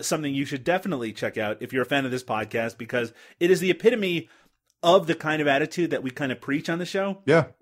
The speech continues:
Speaker 1: Which is that you have the technology to make a movie, go out and make one. Now, this is the movie, this is like the movie that a lot of your filmmakers that you would know and love, like a Peter Jackson or even like a Steven Spielberg, this is what they used to do, right? They
Speaker 2: Yeah.
Speaker 1: made their little short movies.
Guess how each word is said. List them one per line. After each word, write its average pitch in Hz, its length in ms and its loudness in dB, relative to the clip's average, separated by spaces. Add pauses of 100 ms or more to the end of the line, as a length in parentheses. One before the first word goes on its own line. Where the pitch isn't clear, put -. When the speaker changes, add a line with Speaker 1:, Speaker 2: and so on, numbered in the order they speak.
(240)
Speaker 1:
Which 151 180 -6
is 151 100 -2
that 156 200 4 (180)
you 180 140 0
have 202 160 4
the 175 60 -4
technology 170 500 2
to 139 60 -2
make 139 180 -4
a 131 60 -6
movie, 127 420 -4 (380)
go 160 100 4
out 180 140 6
and 165 80 -2
make 165 180 0
one. 123 100 -2
Now, 156 160 4
this 285 280 2
is 226 160 -2
the 190 60 2
movie, 180 420 2 (200)
this 269 140 0
is 339 100 2
like 247 140 6
the 196 80 2
movie 190 280 4
that 160 260 0 (120)
a 143 60 2
lot 160 220 4
of 147 100 0
your 139 260 2 (520)
filmmakers 151 400 2
that 135 120 2
you 139 100 0
would 123 120 -2
know 151 360 4
and 127 100 0
love, 185 200 6
like 151 140 2
a 170 60 2
Peter 123 280 -4
Jackson 113 360 -6
or 165 80 2
even 175 120 0
like 139 140 -2
a 127 60 -8
Steven 131 240 -4
Spielberg, 120 440 -2 (640)
this 196 300 4
is 202 100 -2
what 190 180 2
they 190 80 6
used 160 400 -4
to 202 60 -6
do, 285 200 4
right? 143 200 2
They 151 100 2
Speaker 2:
Yeah. 196 140 10
Speaker 1:
made 165 220 2
their 156 120 4
little 151 200 0
short 139 300 0
movies. 160 360 0